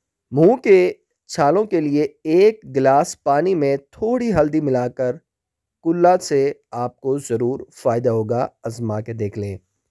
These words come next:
इसके साथ हल्दी एंटी इन्फेक्शन है। ये मरकब चीज़ों को सड़ने, गलने, रसौली पैदा और कैंसर पैदा होने से रोकता है। हल्दी एक गर्म खाने से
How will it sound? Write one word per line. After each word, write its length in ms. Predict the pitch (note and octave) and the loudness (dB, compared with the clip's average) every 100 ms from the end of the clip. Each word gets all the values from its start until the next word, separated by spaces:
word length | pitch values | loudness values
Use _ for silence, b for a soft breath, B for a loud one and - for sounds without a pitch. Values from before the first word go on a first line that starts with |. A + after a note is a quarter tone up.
| _ _ _ _ _ _ _ - | _ _ _ _ _ _ _ -8
इसके 180 | G3 | -2
साथ 380 | A#3+ B3 A3 A3 - | 2 4 4 0 -10
हल्दी 360 | C#3+ E3 F3+ G#3+ - | -2 -2 -2 -8 -6
एंटी 300 | D#3+ E3+ G3+ | -4 -4 -6
इन्फेक्शन 580 | G3+ D#3 D3+ C#3 - G3+ | -8 -8 -6 -6 -2 0
है। 260 | F#3+ F#3 _ _ _ _ _ _ _ _ _ - | 0 -2 _ _ _ _ _ _ _ _ _ -2
ये 80 | F3+ | 2
मरकब 380 | E3 E3 G#3+ | 4 2 0
चीज़ों 300 | G3+ F#3 G3 | -4 -6 -4
को 340 | F#3 F#3+ F#3 _ | -2 -2 -2 _
सड़ने, 420 | - C#3+ D3 F3+ E3 | -10 -6 -2 -2 0
गलने, 400 | C3 D3 F3+ F#3 _ _ _ | 0 0 -2 -4 _ _ _
रसौली 400 | A#2+ B2+ D#3 F3 F3+ | -8 0 2 4 2
पैदा 360 | D#3 C#3+ E3 F3 - | 2 2 2 0 -2
और 200 | C#3 D3+ D#3 | 0 0 0
कैंसर 380 | D3 D3 F3 | -6 -4 -6
पैदा 240 | G#2 C#3 C3+ | -4 -2 -2
होने 160 | B2 A#2+ | -2 -4
से 200 | D#3+ G#3+ - _ - | -2 -4 -6 _ -8
रोकता 400 | B2+ B2 - A#2 | 0 0 0 -4
है। 220 | G#2+ F#2+ - _ _ _ _ _ _ _ _ _ - | -4 -6 -12 _ _ _ _ _ _ _ _ _ -2
हल्दी 500 | C#3 F#3 G3+ B3 G3+ G3+ - | 4 4 2 -2 -2 -4 -4
एक 280 | F3 G#3 G3+ D#3 - | 0 0 0 -6 -4
गर्म 380 | C#3 D3 F#3 G#3+ G3+ | 0 2 2 0 -10
खाने 340 | D3+ C3+ D#3 F#3+ | -4 -2 0 -4
से 300 | - D#3 | -4 -2